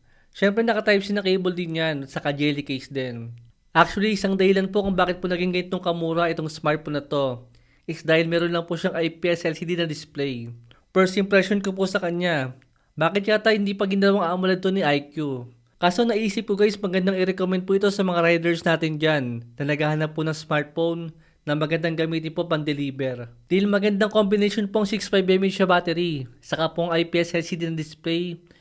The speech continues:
dahil iwas nga po siya sa may amoled burn. Para sa buong maghapon po na nasa initan yung smartphone natin. Pero dapat yung maghapon din po nga abutin siya na hindi malolobat. Dahil madalang din po ang six five M A H siya battery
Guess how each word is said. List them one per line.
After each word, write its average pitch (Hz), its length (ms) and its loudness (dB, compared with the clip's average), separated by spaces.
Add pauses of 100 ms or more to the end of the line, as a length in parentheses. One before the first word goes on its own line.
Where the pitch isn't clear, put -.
(260)
dahil 160 320 2
iwas 170 160 -2
nga 170 160 0
po 175 80 -6
siya 180 160 -2
sa 185 80 -2
may 170 160 -2
amoled 147 400 0
burn. 127 500 -4 (160)
Para 165 160 4
sa 190 160 -2
buong 202 240 2
maghapon 196 480 2
po 190 240 0
na 156 80 -4
nasa 160 240 -2
initan 170 320 -2
yung 160 160 -6
smartphone 147 480 -2
natin. 127 480 -8 (640)
Pero 196 160 4
dapat 233 480 2
yung 220 80 0
maghapon 202 400 2
din 202 160 -2
po 202 80 -2
nga 190 160 4
abutin 185 400 0
siya 190 80 -2
na 190 80 0
hindi 175 160 -4
malolobat. 151 800 0 (480)
Dahil 160 160 2
madalang 170 400 2
din 170 160 -2
po 180 80 0
ang 175 80 -2
six 180 240 -10
five 175 160 0
M 165 160 -2
A 175 80 -4
H 165 80 -8
siya 170 80 -2
battery 160 600 -4